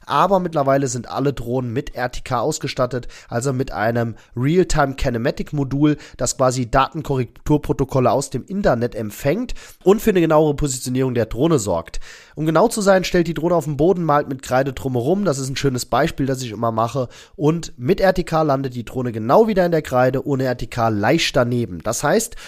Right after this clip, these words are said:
durch die genauere Positionierung, durch diesen R-T-K-Dienst können wir eben Vermessungen durchführen. Und zwar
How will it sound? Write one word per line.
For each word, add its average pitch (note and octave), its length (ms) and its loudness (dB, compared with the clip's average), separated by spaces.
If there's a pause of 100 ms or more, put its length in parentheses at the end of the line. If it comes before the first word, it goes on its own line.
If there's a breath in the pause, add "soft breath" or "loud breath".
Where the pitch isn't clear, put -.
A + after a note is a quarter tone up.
(120 loud breath)
durch E3 180 4
die A#3+ 120 -2
genauere G3+ 460 4
Positionierung, E3 920 -2
durch C3+ 160 -4
diesen B2 240 -6
R-T-K-Dienst D3 840 -4
können D#3+ 340 -2
wir C3+ 140 -2
eben A#2+ 360 -6
Vermessungen A#2 840 -4
durchführen. A#2 600 0
Und G#2 240 -6
zwar G#2+ 340 -4